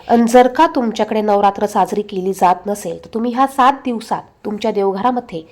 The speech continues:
अखंड दिवा प्रज्वलित करू शकतात. जसं आपण नवरात्रीमध्ये आपल्या कुलदेवीसाठी दिवा प्रज्वलित करतो, त्याच पद्धतीने तुम्हाला हा अखंड दिवा प्रज्वलित करायचा आहे. त्यानंतर जर का हा दिवा चुकून विझला तर मनात कुठलीही शंका न आणता पुन्हा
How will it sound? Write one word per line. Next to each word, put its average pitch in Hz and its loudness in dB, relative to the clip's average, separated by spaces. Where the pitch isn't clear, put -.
अखंड 247 0
दिवा 202 0
प्रज्वलित 208 -8
करू 170 -2
शकतात. 165 -14
जसं 262 0
आपण 240 -2
नवरात्रीमध्ये 247 0
आपल्या 247 0
कुलदेवीसाठी 254 -4
दिवा 214 -2
प्रज्वलित 208 -8
करतो, 196 -4
त्याच 233 2
पद्धतीने 226 -6
तुम्हाला 247 2
हा 233 -2
अखंड 226 -4
दिवा 240 -2
प्रज्वलित 220 -8
करायचा 170 -6
आहे. 170 -14
त्यानंतर 254 2
जर 240 0
का - -4
हा 220 -4
दिवा 220 -6
चुकून 214 -8
विझला 196 -6
तर 202 -6
मनात 190 -4
कुठलीही 208 -8
शंका 196 -10
न 190 -4
आणता 190 -6
पुन्हा 240 -2